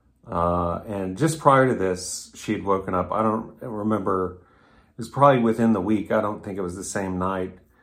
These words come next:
She said there were three spiders, uh, above us, above our bed. And this is a super common occurrence, is a spider showed up. S-,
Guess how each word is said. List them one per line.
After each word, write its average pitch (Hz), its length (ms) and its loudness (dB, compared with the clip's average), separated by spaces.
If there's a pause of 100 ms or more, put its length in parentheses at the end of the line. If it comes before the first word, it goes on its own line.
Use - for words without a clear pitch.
(360)
She - 180 -6
said 113 180 2
there 107 80 2
were 95 160 0
three 139 360 0
spiders, 98 920 -2 (160)
uh, 90 220 -6 (120)
above 101 460 4
us, - 440 -8 (180)
above 98 320 2
our 90 120 2
bed. 90 480 -6 (500)
And 101 140 -2
this 135 140 0
is 107 140 -2
a 92 80 -10
super 120 540 2
common 101 340 0
occurrence, 123 600 2
is 92 220 -8
a 92 60 -6
spider 107 500 0
showed 90 280 -4
up. - 200 -6 (720)
S-, - 240 -18